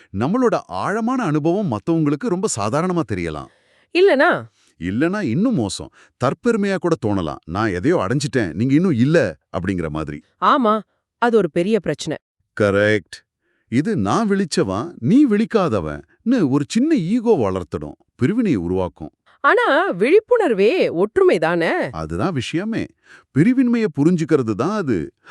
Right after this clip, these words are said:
Speaker 1: அதோட அந்த ஜென்னு ஓமை இருக்கே, கை விரல் நிலாவை காட்டுதுன்னு.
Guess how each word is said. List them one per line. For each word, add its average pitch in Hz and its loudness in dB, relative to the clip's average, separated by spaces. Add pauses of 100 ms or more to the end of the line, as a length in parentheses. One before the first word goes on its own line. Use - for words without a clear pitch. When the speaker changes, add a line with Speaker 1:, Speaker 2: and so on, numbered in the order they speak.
(160)
Speaker 1:
அதோட 95 0 (460)
அந்த 90 -4
ஜென்னு 156 0
ஓமை 120 2
இருக்கே, 87 -4 (420)
கை 107 2 (100)
விரல் 127 0
நிலாவை 117 -2
காட்டுதுன்னு. 80 -4